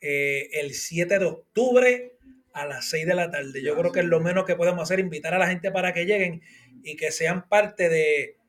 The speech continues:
Speaker 1: de no tanto de ser bendecidos, pero, pero ponerse en, en la posición de poder ayudar y bendecir a alguien.
Speaker 2: Amén.
Speaker 1: Yo creo que es lo importante. ¿Dónde podemos escuchar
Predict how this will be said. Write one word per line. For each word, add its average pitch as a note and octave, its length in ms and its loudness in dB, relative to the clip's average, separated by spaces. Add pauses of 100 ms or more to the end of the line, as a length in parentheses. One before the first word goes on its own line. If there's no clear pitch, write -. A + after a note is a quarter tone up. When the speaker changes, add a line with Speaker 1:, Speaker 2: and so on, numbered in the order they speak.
(400)
Speaker 1:
de D#3 200 -4
no F3+ 160 0
tanto A3+ 300 2
de A3+ 100 4
ser A#3+ 200 4
bendecidos, A#3 600 2
pero, E3+ 400 2
pero D#3+ 220 0
ponerse D#3+ 360 -4
en, G3+ 120 -6
en G3 320 -2
la G3 120 -2
posición F#3+ 360 -8
de F3+ 80 -6
poder D#3 280 -2
ayudar F3+ 260 0
y F3 60 -6
bendecir C#3+ 440 -10
a C#3 60 -8
alguien. C3 240 -12 (160)
Speaker 2:
Amén. F#3 320 -12
Speaker 1:
Yo D#3 120 2
creo E3 140 2
que E3 80 -2
es E3 60 -2
lo E3 60 -4
importante. D#3+ 680 -8
¿Dónde B3 240 8
podemos B3+ 340 8
escuchar A3 680 4